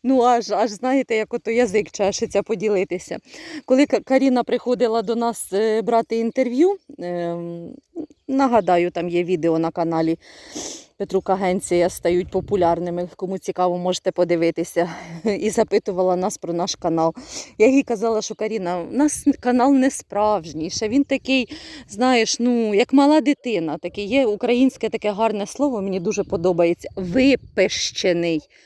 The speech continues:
випещений, випещений вами, нашими глядачами, нашими підписниками, які пишуть гарні коментарі, які нам дякують за нашу роботу, які ставлять вподобайки, які підписуються на наш канал. Ви нас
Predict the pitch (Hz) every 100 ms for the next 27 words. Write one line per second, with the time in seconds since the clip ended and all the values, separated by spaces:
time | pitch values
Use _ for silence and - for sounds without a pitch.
0 | _ 185 170 226 202 - 165 - - 156
1 | 147 156 - - - 202 208 320 - 226
2 | - 233 226 226 180 208 185 165 160 170
3 | - 185 185 - 190 202 202 196 214 -
4 | 196 170 165 165 180 240 226 208 196 240
5 | - 196 185 185 - 156 160 156 202 -
6 | - 302 196 196 - 254 269 262 254 -
7 | 254 - 226 214 240 220 240 233 226 226
8 | 220 214 190 185 180 180 269 269 254 190
9 | 240 - 247 233 180 220 226 - 254 247
10 | 233 170 175 165 160 160 294 - - 330
11 | - 226 240 - 262 277 - - 240 247
12 | 262 - 269 233 226 208 208 165 - -
13 | 208 277 302 - - 269 262 - 208 180
14 | - 180 175 175 175 - 175 165 175 196
15 | 226 302 277 247 -